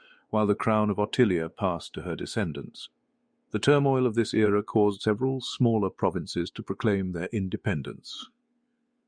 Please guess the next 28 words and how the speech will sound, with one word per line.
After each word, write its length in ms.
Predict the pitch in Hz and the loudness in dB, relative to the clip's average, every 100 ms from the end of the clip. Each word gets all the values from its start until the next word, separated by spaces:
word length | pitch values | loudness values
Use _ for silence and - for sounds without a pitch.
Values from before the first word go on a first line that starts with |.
| - | 2
The 140 | 123 | 4
Emperor 320 | 131 120 127 | 6 4 2
of 180 | 127 113 | 2 2
Nuln 520 | 113 117 117 120 123 - | 4 4 4 2 -4 0
did 280 | 131 113 - | 4 4 2
bestow 320 | - - 107 95 | -6 0 2 2
the 120 | 87 | 2
Runefang 520 | 90 95 87 90 85 | 4 2 0 -6 -6
of 140 | 87 - | -8 -2
Dracwald 600 | 104 87 - 58 71 - | -2 -2 -6 -8 -8 -6
unto 300 | 76 85 85 | -6 -4 -4
the 80 | |
von 240 | 80 80 80 | -2 -2 0
Bildhofen 500 | 101 95 85 73 71 | 2 2 -2 -10 -6
family, 380 | 78 71 73 71 _ _ _ _ _ _ - | -4 -2 -6 -8 _ _ _ _ _ _ -4
as 100 | 104 | 0
a 60 | |
recompense 560 | 117 165 165 135 127 123 | 2 2 0 0 -2 -2
for 120 | - | -4
their 140 | 120 120 | -2 0
making 460 | 135 127 131 139 | 0 0 -4 -2
of 100 | 127 | -2
a 60 | 98 | -2
declaration 640 | 113 - 113 110 104 123 | -2 0 2 2 0 -2
of 100 | 113 | 0
independence 640 | 127 120 123 127 120 135 | 2 2 2 2 0 -2
from 220 | - 113 107 | -2 0 0
the 160 | 110 | 0